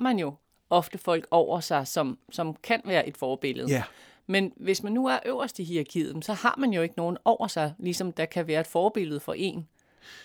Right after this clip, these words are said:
Speaker 2: Nej, og til gengæld så får du jo så, men det har vi, tror jeg også, vi har talt om på et tidspunkt, så får vi jo et ekko-, ekkokammer i stedet for,
Speaker 1: Ja.
Speaker 2: af mennesker, som ser op til dig,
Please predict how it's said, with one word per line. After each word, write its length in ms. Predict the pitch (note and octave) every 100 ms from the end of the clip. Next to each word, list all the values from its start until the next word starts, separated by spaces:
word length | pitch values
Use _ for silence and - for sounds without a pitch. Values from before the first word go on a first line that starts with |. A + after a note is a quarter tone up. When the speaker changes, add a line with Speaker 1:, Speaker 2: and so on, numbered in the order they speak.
| - _ -
Speaker 2:
Nej, 240 | C3+ E3 - _ _
og 100 | C3+
til 120 | -
gengæld 280 | D#3 F3+ E3
så 120 | D#3+
får 240 | D3+ E3+ D#3
du 260 | E3 D3+
jo 280 | C3+ C3 A#2+
så, 220 | A#2+ D3+ B2+
men 200 | C3+ C3+
det 80 |
har 80 | E3
vi, 280 | D#3+ C#3 A#2+ - -
tror 160 | - D3+
jeg 100 | B2+
også, 140 | C3
vi 60 | E3
har 60 | C#3
talt 240 | D3 C3
om 220 | B2+ A2+ -
på 100 | C3+
et 80 |
tidspunkt, 380 | C3+ C3+ - C3
så 80 | D#3
får 180 | D#3+ D3+
vi 40 |
jo 60 | D3+
et 80 | C#3 C3+ C#3
ekko-, 120 | -
ekkokammer 480 | C#3+ E3 - C3+ A#2+
i 40 |
stedet 280 | A#2 C3 -
for, 200 | - C3 - _ -
Speaker 1:
Ja. 200 | F3 F3 -
Speaker 2:
af 100 | C3+
mennesker, 340 | C#3 C3 - D#3
som 300 | - C3+ A#2+
ser 180 | - -
op 160 | C#3
til 180 | -
dig, 100 | C#3